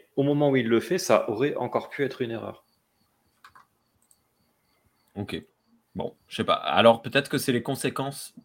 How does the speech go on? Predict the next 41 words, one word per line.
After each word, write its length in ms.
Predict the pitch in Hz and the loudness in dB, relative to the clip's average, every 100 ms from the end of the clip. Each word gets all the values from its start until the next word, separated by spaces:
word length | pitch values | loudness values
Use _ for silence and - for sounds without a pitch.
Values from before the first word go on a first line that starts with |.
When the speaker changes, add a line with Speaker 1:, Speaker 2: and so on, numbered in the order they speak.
| 113 | -14
Speaker 2:
hum, 420 | 104 107 101 104 | -12 -12 -12 -14
qui 100 | - | -8
sont 140 | - | -2
mal 160 | 107 117 | 4 4
gérées. 320 | 110 101 87 - _ - | 2 -2 -4 -12 _ -4
On 80 | |
va, 200 | 117 117 117 | 0 0 0
on 80 | |
va 100 | 110 | 2
voir. 300 | 107 92 78 _ _ - | 2 2 -2 _ _ -14
Mais 220 | 87 90 110 | -10 -10 -10
je, 160 | 104 113 | -4 -4
moi, 180 | 101 92 _ - - - - - _ 123 | -4 -10 _ -20 -20 -20 -20 -20 _ -10
je, 280 | 147 147 | -2 0
je 80 | 117 | 0
continue 420 | 120 127 139 135 | -4 -6 -4 -4
de 60 | 127 | -4
douter. 320 | 117 113 95 | -4 -4 -6
Je, 240 | 95 107 98 | -8 -8 -10
je 140 | 101 | -6
pense 200 | 127 131 | -6 -6
que 80 | 127 | -6
c'est 180 | - 104 | -4 -4
là 140 | 110 | -4
que, 120 | - - - _ - | -6 -12 -14 _ -4
bon, 160 | 92 | -4
bref. 180 | - - _ _ _ _ - - - - | -4 -12 _ _ _ _ -20 -20 -20 -8
Scène 300 | - 214 196 | 2 2 4
numéro 580 | 143 143 143 185 196 - - | 4 8 8 8 6 -4 -16
dix-neuf. 840 | 104 175 180 135 117 98 - - 90 82 _ - - | -8 -4 0 4 4 4 0 -2 -2 -2 _ -20 -20
Sur 280 | - - 214 | -6 0 2
l'Enterprise, 720 | 202 185 151 139 92 90 87 - | 2 2 0 2 2 2 -4 0
l'équipe 480 | 117 165 - 123 131 | 2 2 -2 -8 -2
de 100 | 113 | -2
T'Pol, 540 | - 139 143 87 87 | -2 -8 0 0 0
Phlox 440 | - - 139 - - | -6 2 2 2 -2
et 100 | 127 | -2
Tucker 420 | 147 165 139 113 135 - _ _ _ _ - _ - | 0 0 4 4 2 -10 _ _ _ _ -20 _ -6
mène 340 | 117 156 170 | 2 2 2
des 180 | 117 110 | -2 0
tests, 420 | - 139 - - | 0 0 -2 -8